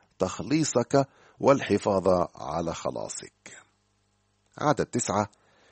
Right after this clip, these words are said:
"إن كنا نقبل شهادة الناس فشهادة الله أعظم،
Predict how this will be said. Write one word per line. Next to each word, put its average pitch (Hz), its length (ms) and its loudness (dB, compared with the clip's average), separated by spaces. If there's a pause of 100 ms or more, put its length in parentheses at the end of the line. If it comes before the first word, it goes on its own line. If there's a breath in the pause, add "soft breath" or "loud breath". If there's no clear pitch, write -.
(320 soft breath)
"إن 143 120 2
كنا 190 400 2
نقبل 113 640 2
شهادة 95 540 0
الناس 90 680 -2 (180)
فشهادة 90 680 0
الله 87 480 0
أعظم، 85 480 -2